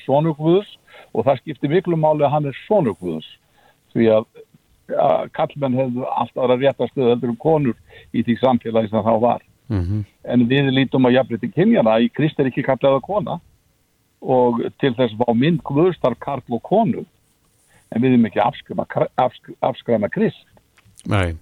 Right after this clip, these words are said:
Speaker 2: þannig að þú, þú hérna meðtekur það að, að það sé hægt að teikna Guð upp sem, sem konu, eins og karl.
Speaker 1: Já, Guð, eitt, eitt nafna Guðs er El Shaddai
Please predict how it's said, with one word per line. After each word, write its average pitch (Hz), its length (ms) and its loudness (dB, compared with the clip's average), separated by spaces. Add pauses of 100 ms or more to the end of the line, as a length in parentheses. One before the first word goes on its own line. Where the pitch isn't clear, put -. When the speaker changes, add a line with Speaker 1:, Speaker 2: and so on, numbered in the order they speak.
(360)
Speaker 2:
þannig 117 240 2
að - 80 -4
þú, 151 60 4 (180)
þú 147 240 -4
hérna 139 360 2 (520)
meðtekur 131 580 2
það 127 220 2
að, 107 260 0
að 110 240 0
það 117 220 0
sé 123 100 2
hægt 113 140 0
að - 80 -6
teikna 113 300 0
Guð 120 340 2
upp - 100 -6
sem, 104 140 -2 (100)
sem - 200 -2
konu, 92 340 -2 (520)
eins 101 220 -6
og 98 160 -4
karl. 101 240 -2 (1120)
Speaker 1:
Já, 113 220 4 (100)
Guð, 135 480 0 (240)
eitt, 139 360 0
eitt 131 280 0
nafna 127 320 0
Guðs 127 420 -2
er 117 220 0
El 127 280 0
Shaddai 127 760 -2